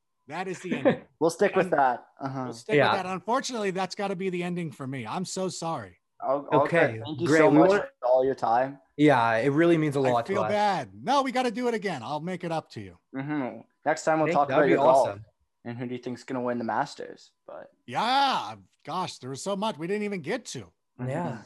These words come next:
Speaker 1: So there's a lot left. We can do this again sometime real soon.
Speaker 2: Hey, that would be
Speaker 3: Thank
Speaker 2: awesome.
Speaker 3: you.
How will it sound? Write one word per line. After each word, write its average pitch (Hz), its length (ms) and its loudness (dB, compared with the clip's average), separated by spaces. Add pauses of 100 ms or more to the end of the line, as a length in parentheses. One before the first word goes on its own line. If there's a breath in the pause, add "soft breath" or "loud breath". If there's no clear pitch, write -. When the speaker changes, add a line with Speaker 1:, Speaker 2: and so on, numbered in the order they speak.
Speaker 1:
So 120 100 -16
there's 185 220 -6
a 214 40 -2
lot 208 280 -2
left. 190 340 -2
We 156 120 -6
can 220 140 -6
do 233 100 -6
this 220 200 -6
again 180 280 -6
sometime 107 420 -14
real 127 180 -12
soon. 113 360 -16
Speaker 2:
Hey, 175 140 -2
that 135 120 2
would 139 100 2
be 139 80 2
Speaker 3:
Thank 127 100 -6
Speaker 2:
awesome. 131 460 0
Speaker 3:
you. 123 120 -12